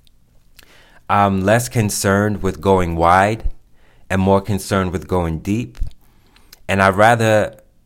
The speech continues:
know that my students are understanding what they are learning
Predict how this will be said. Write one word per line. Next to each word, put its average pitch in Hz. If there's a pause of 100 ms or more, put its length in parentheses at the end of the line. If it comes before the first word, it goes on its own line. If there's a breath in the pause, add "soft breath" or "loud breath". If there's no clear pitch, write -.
(300)
know 104
that 95
my 87
students 98
are 82
understanding 95
what 87
they 87
are 82
learning 80